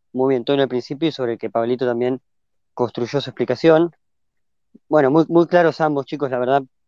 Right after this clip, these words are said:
tre-, tremendo nivel de claridad. Hay varios lugares para, para los cuales podemos ir y varias cosas interesantes para tocar hoy, pero antes de seguir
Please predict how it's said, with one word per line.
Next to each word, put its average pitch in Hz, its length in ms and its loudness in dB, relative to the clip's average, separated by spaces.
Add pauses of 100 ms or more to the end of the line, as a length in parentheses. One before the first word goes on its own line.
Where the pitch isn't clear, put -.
(540)
tre-, 117 260 -8
tremendo 143 760 2 (500)
nivel 135 220 4
de 151 120 4
claridad. 135 480 4 (1300)
Hay 160 160 4
varios 175 200 4
lugares 151 300 2
para, 120 540 -6
para 120 140 -14
los 117 140 -16
cuales 135 240 -8
podemos 131 460 -6
ir 165 200 -2
y 131 120 -6
varias 147 240 0
cosas 147 400 -4 (520)
interesantes 139 840 0 (480)
para 120 180 -2
tocar 147 240 2
hoy, 170 220 4
pero 131 240 0
antes 170 240 2
de 151 120 0 (140)
seguir 143 380 -4